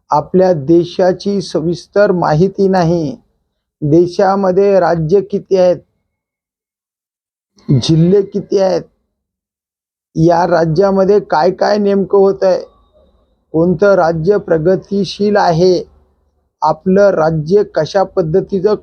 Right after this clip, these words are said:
खंगत चाललंय, आपलं राज्य तर संताची भूमी आहे.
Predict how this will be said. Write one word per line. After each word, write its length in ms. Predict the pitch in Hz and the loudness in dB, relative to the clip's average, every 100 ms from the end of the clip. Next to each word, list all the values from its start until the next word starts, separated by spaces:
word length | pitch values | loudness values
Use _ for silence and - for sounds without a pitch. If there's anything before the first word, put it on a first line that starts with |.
| - | -6
खंगत 500 | 165 160 196 220 - | -2 2 2 0 -2
चाललंय, 440 | 202 202 196 151 - _ _ _ - - _ _ _ | -2 2 2 0 -4 _ _ _ -20 -20 _ _ _
आपलं 640 | - 160 160 190 208 214 202 | -2 -2 -2 0 2 2 2
राज्य 380 | 170 165 190 196 | 0 0 0 0
तर 380 | - 208 220 - - - - | 0 2 0 -2 -8 -8 -14
संताची 680 | - 170 170 160 202 - 233 | -6 -4 -4 -2 -4 -2 -4
भूमी 400 | 175 113 151 202 | -4 -2 0 2
आहे. 220 | 196 151 | 0 -2